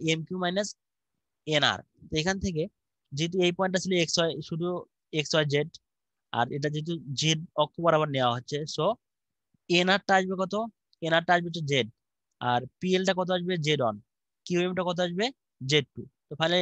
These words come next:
এটা পাওয়া গেল। অতএব এখান থেকে দেখো জেডটা আমরা বের করতে যাবো, জেড equal to এম জেড two plus এন জেড one divide by এম ওয়ান, এ-, এম plus এন। তো এটা পাওয়া গেল শুধুমাত্র জেড এর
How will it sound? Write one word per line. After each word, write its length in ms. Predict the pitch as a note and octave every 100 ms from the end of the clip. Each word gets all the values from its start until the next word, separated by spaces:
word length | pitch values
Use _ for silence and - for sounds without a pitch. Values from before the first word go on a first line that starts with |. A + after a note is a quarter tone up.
| D#3+
এটা 100 | D#3 D3+
পাওয়া 120 | A#2
গেল। 80 | A2+ B2
অতএব 260 | C3+ G3 A3 _ _ -
এখান 160 | D3 F3
থেকে 140 | F3+ F3+
দেখো 140 | E3+ F3+ C3+
জেডটা 300 | E3 F3 - G3+
আমরা 120 | F#3
বের 80 | F#3
করতে 160 | F3+ D#3
যাবো, 120 | D#3+ D#3
জেড 120 | D3+ D#3
equal 180 | D#3 E3+ F3
to 60 | B3+ _ _ _ D3
এম 160 | D3+ D3+
জেড 120 | D3+ D3
two 40 | D#3+ D#3
plus 180 | D#3 - D3
এন 80 | C#3 C3+
জেড 120 | C#3
one 100 | F#3+ A#3 _ _ B2+
divide 240 | C3+ C#3
by 80 | D#3+ D#3
এম 80 | C3
ওয়ান, 100 | C3+ - C#3
এ-, 160 | C3+ - C3+
এম 80 | C#3+ C#3
plus 200 | B2 - A2+
এন। 80 | G2+ _ _ _
তো 40 | E3+
এটা 100 | F#3 F#3+
পাওয়া 140 | F#3+
গেল 80 | G3 G3
শুধুমাত্র 320 | F3 G3 F#3+ F#3+ D3+
জেড 120 |
এর 60 | F3